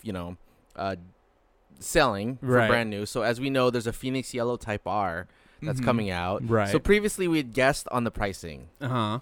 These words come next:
Speaker 1: So I was on Facebook perusing the, uh, used cars just 'cause that's what car guys do.
Speaker 2: Yeah, yeah.
Speaker 1: And there was a Phoenix Yellow one that was up.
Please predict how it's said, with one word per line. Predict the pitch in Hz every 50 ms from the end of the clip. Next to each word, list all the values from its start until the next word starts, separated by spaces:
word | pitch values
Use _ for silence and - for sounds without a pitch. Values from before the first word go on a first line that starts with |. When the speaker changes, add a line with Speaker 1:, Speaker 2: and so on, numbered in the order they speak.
| - - _ _ _ _
Speaker 1:
So | - - 143 135
I | 139 151 180
was | 196 214
on | 220 202
Facebook | - - 156 156 151 - 143 147 139 -
perusing | - 139 135 135 139 127 139 139 139 135
the, | 131 127 127 127 123 120
uh, | 117 110 107 107 104
used | 78 104 107 120 117 - -
cars | - 104 101 101 101 101 104 101 -
just | - 110 - - -
'cause | - 113 98 101 - - - -
that's | 85 95 104 - -
what | 113 107 87 - -
car | - 101 107
guys | 104 110 120 123 117
do. | 117
Speaker 2:
Yeah, | 110 104 - 123 117 110 107 107
yeah. | 107 107 107 104 104 104 - -
Speaker 1:
And | - 139 143 143 139 139 135 135 127
there | 135 139 139
was | 139 143 156 170 170
a | 180
Phoenix | 170 - 165 151 151 151 - -
Yellow | 139 131 135 165 170 147
one | 120 110 110 107 104 104 120 135 123 -
that | - 107 107
was | 110 123
up. | 170 170 131 -